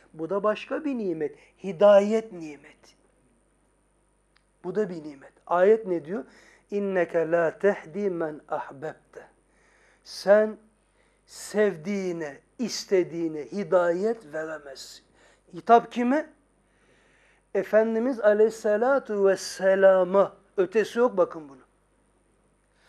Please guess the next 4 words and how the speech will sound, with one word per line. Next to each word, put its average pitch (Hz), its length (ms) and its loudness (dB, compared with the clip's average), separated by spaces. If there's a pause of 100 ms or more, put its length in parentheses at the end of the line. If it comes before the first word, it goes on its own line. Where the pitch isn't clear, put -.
(280)
"Velakinnallâhe 208 1200 6
yehdi 170 440 0
men 160 160 -6
yeşâ." 143 500 -8